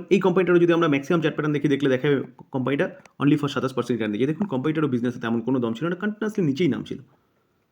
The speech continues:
তো স্যার, যার জন্য আমি কি বললাম, যে পিএসইউ ব্যাংকগুলো বা পিএসইউ, এনবিএফসিগুলো, এই কোম্পানিগুলো থেকে একটু দূরে থাকা ভালো, তার থেকে অনেক বেটার বেটার কোম্পানি কিন্তু রয়েছে। তবে এই, এই কোম্পানিগুলো কিন্তু ক্রাইটেরিয়া ফুলফিল করে, তো এই কোম্পানিগুলো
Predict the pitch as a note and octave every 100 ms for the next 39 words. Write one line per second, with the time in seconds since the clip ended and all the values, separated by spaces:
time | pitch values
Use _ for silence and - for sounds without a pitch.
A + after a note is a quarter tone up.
0 | _ _ _ _ _ - C4+ F3+ E3+ D#3+
1 | A3+ G#3+ G#3 G#3 G#3 G3 A3 E4+ - E3
2 | F3+ G3 G3+ G3 D3 E3 E3+ F#3 F#3+ E3+
3 | D3+ D3 D3 D3 D#3 C#3 D#3 D#3 C3+ C3
4 | C3 D#3+ D#3 C#3+ D#3 D3 C#3+ D3 - F#3+
5 | C3 A#2+ A2+ G#2 C3 - _ _ _ _
6 | C3 - - C#3+ D#3+ A#2+ B2 B2+ A#2+ A2+
7 | G#2+ G#2+ G#2 G2+ G2+ G#2 - A#3 - F#3
8 | - E3+ F#3+ F3+ F3 F3 E3 D#3 D3 D#3
9 | B2 B2+ D3 C#3+ C3+ C#3 D3 E3+ D#3+ C#3+
10 | C3 C#3 C3